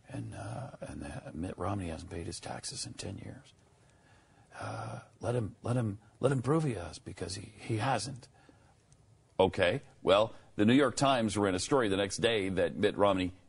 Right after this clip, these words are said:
had paid his taxes every year. Uh, and then, so he was proven wrong,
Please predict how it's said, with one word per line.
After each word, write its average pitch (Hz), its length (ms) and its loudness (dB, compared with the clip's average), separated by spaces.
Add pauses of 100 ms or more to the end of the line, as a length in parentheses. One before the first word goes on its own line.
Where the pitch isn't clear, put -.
(220)
had 123 280 2
paid 95 180 4
his 80 160 -2
taxes - 480 -4 (260)
every 90 320 6
year. 78 260 -2 (520)
Uh, 80 600 4 (120)
and 85 340 2
then, 80 420 0
so 90 200 2
he 85 100 4
was 71 140 -2
proven 135 420 2
wrong, 78 420 2